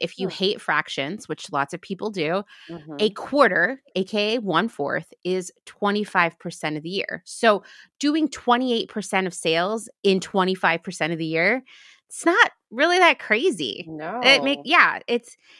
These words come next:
Speaker 1: it wasn't always this way. If we traveled back in time to the seventies or eighties, there was a lot more shopping happening during the holiday season. But these days, if you're a company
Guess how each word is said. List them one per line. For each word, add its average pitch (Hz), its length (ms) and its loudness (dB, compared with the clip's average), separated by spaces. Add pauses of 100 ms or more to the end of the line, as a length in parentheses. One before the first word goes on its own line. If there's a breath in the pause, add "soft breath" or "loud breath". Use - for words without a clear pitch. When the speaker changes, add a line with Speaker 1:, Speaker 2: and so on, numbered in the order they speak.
(240 soft breath)
Speaker 1:
it 277 100 2
wasn't - 320 2
always 196 280 2
this 156 200 -6
way. 113 300 -8 (320)
If 226 180 2
we 277 120 0
traveled 311 380 0
back 202 240 2
in 185 60 -6
time 170 280 0
to 170 100 -16
the 165 40 -8
seventies 165 560 -4
or 156 220 -2
eighties, 156 380 -6 (420 soft breath)
there 220 220 4
was 165 760 2 (280)
a 180 60 4
lot 156 260 6
more 143 160 -2
shopping 131 480 -4
happening 139 400 -2
during 139 200 -8
the 143 60 -8
holiday 135 360 0
season. - 400 -12 (380 loud breath)
But 233 120 0 (120)
these 262 440 0
days, 135 560 -2
if - 160 -8
you're 285 120 6
a 330 40 0
company 240 640 -2